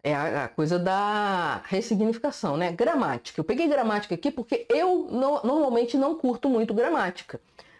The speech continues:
Mas se hoje eu tivesse que fazer um concurso pra, e, e tivesse que estudar bastante gramática, porque a prova de português vale metade do concurso,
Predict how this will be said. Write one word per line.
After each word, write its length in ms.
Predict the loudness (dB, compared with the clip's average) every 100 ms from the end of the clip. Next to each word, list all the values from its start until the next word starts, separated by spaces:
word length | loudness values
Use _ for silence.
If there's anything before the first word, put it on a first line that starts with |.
| _
Mas 140 | -4
se 120 | 2 2
hoje 380 | 4 4 4
eu 60 | 2
tivesse 260 | 2 0 0
que 60 |
fazer 180 | 0 2
um 80 | 2
concurso 880 | 2 0 2 2 4 2 0 -2 0
pra, 320 | 2 2 2
e, 200 | 0 -2
e 40 |
tivesse 300 | 0 0 -2
que 60 | -4
estudar 220 | -4 -2
bastante 580 | 0 -4 -4 -2 -2 0
gramática, 500 | 0 2 0 -2 -4
porque 140 | -4
a 20 | -2
prova 280 | 0 0
de 60 | 0
português 380 | -2 0 0 2
vale 180 | 0 2
metade 540 | 0 0 -2 0 0
do 80 | 0
concurso, 680 | 0 2 0 0 -2 -8